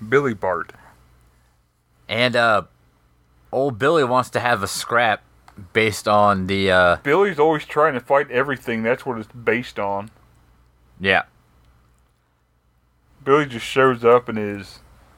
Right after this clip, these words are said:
Speaker 1: way over the fucking top and just wants to fight and whoop everything that's whoopable.
Speaker 2: And even things that are not whoopable.
Speaker 1: Even things that are, should be unable to be whooped.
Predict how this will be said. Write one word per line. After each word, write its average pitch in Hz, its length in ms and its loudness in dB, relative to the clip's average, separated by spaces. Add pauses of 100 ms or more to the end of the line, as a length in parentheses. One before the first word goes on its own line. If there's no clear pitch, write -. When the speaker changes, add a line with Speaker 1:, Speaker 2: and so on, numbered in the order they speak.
(320)
Speaker 1:
way 127 280 4
over 123 140 -2
the 110 100 -12
fucking 113 360 0
top 117 360 2
and 113 100 -10
just 107 180 -14
wants 120 200 -4
to - 80 -14
fight 120 340 2
and 123 160 -12
whoop 120 260 -2
everything 120 520 -6
that's 110 180 -8
whoopable. 104 500 -6 (1160)
Speaker 2:
And 85 200 -16
even 101 260 -2
things 110 220 -4
that 95 120 -4
are 90 140 -2
not 95 280 2
whoopable. 90 240 -4
Speaker 1:
Even 165 300 -2
things 170 300 0
that 139 140 -2
are, 139 140 0
should 151 260 -10
be 143 140 0
unable 143 360 2
to 131 60 -4
be 135 120 0
whooped. 123 400 4